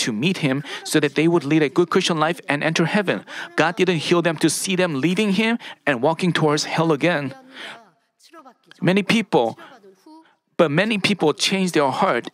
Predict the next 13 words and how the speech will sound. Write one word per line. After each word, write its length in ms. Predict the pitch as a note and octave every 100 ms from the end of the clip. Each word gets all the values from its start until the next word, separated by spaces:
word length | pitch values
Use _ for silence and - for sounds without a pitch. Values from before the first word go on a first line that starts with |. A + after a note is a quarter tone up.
| -
after 340 | C#3+ C#3+ F3+
they 180 | D#3+ D#3+
receive 380 | D#3+ E3 F#3+ E3
blessings, 640 | F3 G3+ A#3 A#3 A#3 - - - -
become 340 | E3 - F3
the 100 | D#3+
head, 460 | D3+ - F#3 B3 - - - - - -
or 200 | D#3 D3
find 360 | - F3 E3
peace 320 | - G#3+ G3
in 120 | F#3+ E3+
their 140 | F3
life. 560 | F3 G3+ A3 - -